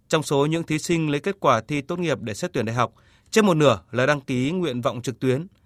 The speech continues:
Đây là một xu hướng nên khuyến khích trong bối cảnh dịch covid mười chín đang có những diễn biến phức tạp. Quy chế tuyển sinh đại học, cao đẳng năm nay có những điều chỉnh gì để tạo điều kiện cho các thí sinh? Trả lời phóng viên Đài Tiếng nói Việt Nam, bà Vũ Thu Thủy,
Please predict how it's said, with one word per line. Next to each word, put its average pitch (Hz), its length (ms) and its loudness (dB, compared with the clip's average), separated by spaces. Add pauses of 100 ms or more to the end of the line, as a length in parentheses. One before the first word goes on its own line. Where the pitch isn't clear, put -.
(340)
Đây 165 140 -2
là 160 80 6
một 123 220 2
xu 151 180 -6
hướng 135 320 0 (260)
nên 143 200 0
khuyến 143 180 -2
khích 220 240 -2
trong 165 140 -2
bối 143 140 -4
cảnh 117 140 -2
dịch 107 120 -10
covid 139 240 -4
mười 120 120 -4
chín 127 240 -2 (320)
đang 156 240 0
có 135 140 0
những 151 180 -2
diễn 147 180 -6
biến 127 140 -2
phức 175 140 -8
tạp. 123 220 0 (760)
Quy 220 120 0
chế 202 140 4
tuyển 156 180 0
sinh 170 140 -4
đại 156 120 -4
học, 135 160 -2
cao 156 100 0
đẳng 127 140 0
năm 131 100 -2
nay 147 220 0 (180)
có 127 200 0
những 165 300 -2
điều 151 120 0
chỉnh 117 200 -4
gì 127 220 0 (100)
để 110 140 -6
tạo 117 160 -4
điều 117 120 -4
kiện 113 280 -6
cho 139 120 -10
các 156 140 -6
thí 139 80 -6
sinh? 135 240 -4 (580)
Trả 147 100 0
lời 143 140 6
phóng 139 180 -2
viên 156 200 -2
Đài 131 140 0
Tiếng 127 120 -4
nói 143 80 -2
Việt 139 120 -2
Nam, 135 200 2 (320)
bà 143 180 2
Vũ 160 180 -4
Thu 190 120 2
Thủy, 143 240 0